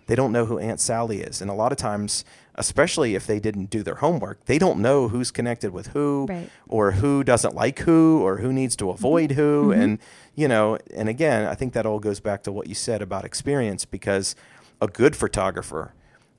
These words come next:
Speaker 1: I mean, let me, let me back up. A great photographer will do their homework. They'll know who this pe-, person is. They'll
Speaker 2: Mm-hmm.
Speaker 1: memorize the names of
Speaker 2: Mm-hmm.
Speaker 1: the wedding party or, um, you know,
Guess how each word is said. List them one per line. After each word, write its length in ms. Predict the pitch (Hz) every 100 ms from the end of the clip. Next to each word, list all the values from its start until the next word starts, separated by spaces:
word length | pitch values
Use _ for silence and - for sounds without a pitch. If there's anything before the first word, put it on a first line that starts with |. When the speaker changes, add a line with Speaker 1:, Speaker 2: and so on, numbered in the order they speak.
| _ _
Speaker 1:
I 40 | 113
mean, 160 | 127 - _
let 120 | 117
me, 120 | 107 -
let 160 | 104 98
me 100 | 90
back 260 | 98 -
up. 200 | 92 -
A 40 | 87
great 380 | - 113 143 -
photographer 720 | 101 101 92 - - 64 -
will 220 | 101 107
do 220 | 95 113 104
their 140 | 98
homework. 520 | 101 95 - - - - _ _ -
They'll 300 | 107 120 131
know 460 | 123 113 98 90 - _ - _ -
who 140 | 113
this 200 | 101 101
pe-, 200 | - 104
person 420 | - - 104 95
is. 320 | 107 117 110 -
They'll 160 | 113
Speaker 2:
Mm-hmm. 60 | 104
Speaker 1:
memorize 420 | 104 107 101 101
the 100 | 98
names 360 | 98 95 98 101
of 140 | 92
Speaker 2:
Mm-hmm. 120 | 104 269 - _
Speaker 1:
the 80 | 95
wedding 300 | 104 135 123
party 460 | - 117 113 113
or, 480 | - 98 98 95 92 - - _
um, 340 | 101 95 98 104
you 120 | 123
know, 220 | 101 98